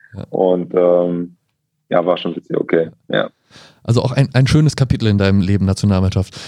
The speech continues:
Speaker 1: Kommen wir
Speaker 2: Auf
Speaker 1: dann,
Speaker 2: jeden Fall.
Speaker 1: dann jetzt zum Abschluss nochmal, ähm, auf die aktuelle Saison zurück und sozusagen auf den Abschluss der aktuellen Saison.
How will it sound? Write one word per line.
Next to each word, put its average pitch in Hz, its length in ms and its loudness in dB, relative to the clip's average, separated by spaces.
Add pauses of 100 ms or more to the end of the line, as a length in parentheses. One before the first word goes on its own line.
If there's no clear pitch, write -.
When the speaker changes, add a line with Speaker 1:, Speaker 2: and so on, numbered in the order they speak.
(340)
Speaker 1:
Kommen 196 260 2
wir 180 240 -2
Speaker 2:
Auf - 80 2
Speaker 1:
dann, 131 100 0
Speaker 2:
jeden 156 120 0
Fall. - 180 -2 (100)
Speaker 1:
dann 143 240 2
jetzt 156 240 2
zum 135 120 2
Abschluss - 440 2
nochmal, 139 580 4
ähm, 123 580 2 (240)
auf 120 260 -2
die - 260 -2
aktuelle 131 360 2
Saison 120 320 4
zurück 127 320 0
und 113 80 -2
sozusagen 120 360 0
auf 110 100 0
den 104 260 0
Abschluss 120 380 0
der 101 140 0
aktuellen 107 340 0
Saison. 107 440 2